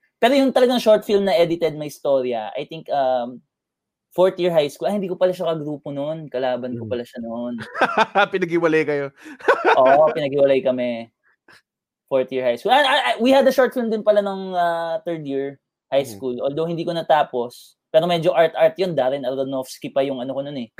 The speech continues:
Speaker 1: Yung peg ko nun eh. So, black and white siya.
Speaker 2: Ah.
Speaker 1: Tapos mga close-up, close-up. Tapos yung mga edit na, ah, fast edits.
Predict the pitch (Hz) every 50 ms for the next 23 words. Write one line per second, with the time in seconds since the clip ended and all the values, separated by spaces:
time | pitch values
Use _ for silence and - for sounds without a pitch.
0 | 170 - - - - - - 240 277 - - - - 147 131 - - 208 - 165
1 | 165 156 143 123 117 120 120 - 151 147 147 147 151 147 139 160 160 151 - -
2 | 185 175 175 175 180 185 175 - - 185 170 165 165 165 170 165 156 - - 135
3 | 135 123 120 123 113 110 135 - 110 - - - 170 160 160 156 156 - 160 156
4 | 151 - 180 - - - 165 160 160 156 - 170 160 156 151 - - 135 131 127
5 | 147 156 - 160 147 147 139 143 143 - 143 135 131 135 131 - - 139 135 131
6 | 123 131 135 131 127 120 131 131 107 101 - - - 135 131 127 - - 101 127
7 | 127 123 131 135 - _ - - - _